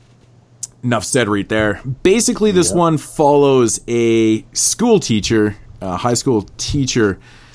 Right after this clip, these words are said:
Speaker 1: who is, um, you know, he's kinda new at the school. He hasn't been there a whole long time, and, you know, he's very popular with the students,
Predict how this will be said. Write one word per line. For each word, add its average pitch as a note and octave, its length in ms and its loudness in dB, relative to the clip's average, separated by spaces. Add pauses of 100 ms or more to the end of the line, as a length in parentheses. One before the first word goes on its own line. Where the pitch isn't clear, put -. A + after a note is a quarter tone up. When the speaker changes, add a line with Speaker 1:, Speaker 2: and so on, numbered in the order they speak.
(200)
Speaker 1:
who C#3+ 260 4
is, A#2 340 0
um, G2+ 460 0 (500)
you F#3+ 80 2
know, G3+ 60 6
he's G3 140 2
kinda C#4+ 280 0
new B2+ 420 2
at E3+ 100 -2
the E3 80 -4
school. F3 360 0
He D#3 120 -4
hasn't C3+ 200 -4
been A#2+ 160 -6
there A2 120 -6
a F2 40 -6
whole A2+ 240 -4
long A2 320 -4 (240)
time, A#2 460 -4 (100)
and, G2+ 420 -10
you A#2+ 100 -12
know, A2 100 -4
he's A2+ 220 -6
very A#2+ 180 -2
popular G#2 480 -4
with F#2+ 100 -4
the F2+ 80 -8
students, G2 500 -6